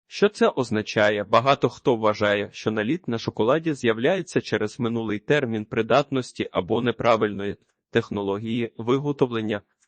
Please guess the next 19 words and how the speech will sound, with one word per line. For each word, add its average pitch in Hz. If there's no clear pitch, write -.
Це 117
зовсім 165
не 127
так. -
Наліт 127
повністю 113
нешкідливий 113
і 117
не 107
впливає 127
на 120
такі 107
важливі 110
показники, 104
як 117
запах -
і 143
смак 107
шоколаду. 123